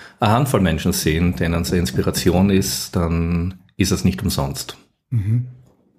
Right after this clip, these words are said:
Speaker 1: Aber das war nicht angenehm.
Speaker 2: Okay.
Speaker 1: Und, ähm, in den letzten eineinhalb, zwei Jahren hat sich's geändert. Also ich merk tatsächlich, dass die Journalisten sich einerseits besser vorbereiten, ihre Hausaufgaben machen,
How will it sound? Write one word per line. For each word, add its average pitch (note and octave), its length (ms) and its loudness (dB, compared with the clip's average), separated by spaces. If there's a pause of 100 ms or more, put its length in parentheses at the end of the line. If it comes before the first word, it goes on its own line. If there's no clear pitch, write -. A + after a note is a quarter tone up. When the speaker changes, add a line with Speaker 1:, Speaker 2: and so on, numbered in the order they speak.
Speaker 1:
Aber F2+ 300 2
das F2+ 300 -2
war F2 180 4
nicht F2+ 460 0
angenehm. D2 540 -4 (1080)
Speaker 2:
Okay. B2 540 -4 (200)
Speaker 1:
Und, E2+ 460 0
ähm, D#2+ 540 0 (1200)
in F#2+ 320 6
den F2+ 180 0
letzten C3+ 880 -2 (160)
eineinhalb, A#2 840 2
zwei F#2 260 0
Jahren G2+ 340 2
hat A#2+ 100 -2
sich's - 240 -4
geändert. E2 560 -2
Also E2+ 180 -4
ich F#2 140 -2
merk F2+ 220 2
tatsächlich, G#2 540 -4
dass F#2+ 360 -2
die F2+ 560 0 (420)
Journalisten F#2+ 580 2
sich A2+ 200 -2
einerseits F#2+ 340 2
besser F2+ 220 -4
vorbereiten, A2 720 -2
ihre G#2 260 0
Hausaufgaben A2 580 0
machen, A2 440 0